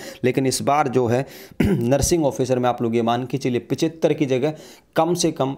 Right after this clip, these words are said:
नब्बे के आसपास फॉर्म, पन्द्रह हज़ार फॉर्म आसानी से बढ़ जाएंगे।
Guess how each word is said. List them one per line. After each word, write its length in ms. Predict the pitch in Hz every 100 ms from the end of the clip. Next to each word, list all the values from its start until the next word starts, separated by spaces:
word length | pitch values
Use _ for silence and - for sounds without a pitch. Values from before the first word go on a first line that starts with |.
| - _ -
नब्बे 480 | 120 151 135 120 143
के 120 | 127
आसपास 400 | 110 107 117 107
फॉर्म, 220 | - 104 101
पन्द्रह 400 | 113 139 143 127
हज़ार 260 | 117 117
फॉर्म 240 | - 120 117 -
आसानी 320 | 117 117 127
से 100 | 120
बढ़ 200 | 107 120
जाएंगे। 400 | 120 110 107 127